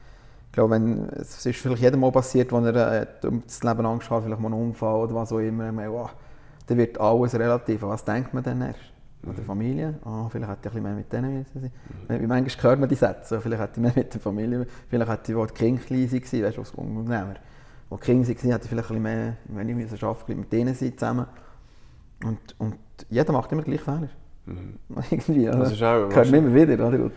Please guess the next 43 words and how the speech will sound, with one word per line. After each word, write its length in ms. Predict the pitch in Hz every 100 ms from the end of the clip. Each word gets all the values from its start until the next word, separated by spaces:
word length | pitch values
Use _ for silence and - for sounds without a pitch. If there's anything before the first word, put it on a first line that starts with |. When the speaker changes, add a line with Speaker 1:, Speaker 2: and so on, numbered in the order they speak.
| -
Speaker 1:
das 140 | 139
sind 140 | 131 139
die 120 | 143
dann 160 | 139
nachher, 260 | 143 143 139
die 60 | 113
von 160 | 117
mir 140 | 123 127
aus 120 | 127
nicht 180 | 131 -
können, 300 | 139 131 127 - - - -
Speaker 2:
Ja. 140 | 156 -
Speaker 1:
wo, 340 | 113 107 107 107
wo, 520 | 107 104 104 50 - - - - -
und 180 | 113
vielleicht 220 | - 117 107
ist 120 | 98
ihnen, 180 | 110 113
für 140 | - 104
ihnen 240 | 110 113 - - - - - - - - - -
die, 80 | 113
die 80 | 104
Arbeit 340 | 107 113 -
so 140 | 117 117
wichtig 320 | 113 - -
gewesen, 340 | 107 107 110 - - - - -
dass 200 | 117 -
der 140 | 110
Rest 220 | 113 - -
relativ 420 | - 147 156 156 156
ist 100 | -
gewesen. 140 | - - - - - - - -
Ich 60 |
kann 120 | -
es 80 | -
zwar 160 | - 110
schwer 300 | - 113 117
verstehen, 340 | 120 - 120
dass 140 | 127 -
für 140 | 117
einen, 240 | 113 117 - - - - - 113
ähm, 480 | 104 107 107 104 - - -
ähm, 320 | 107 104 98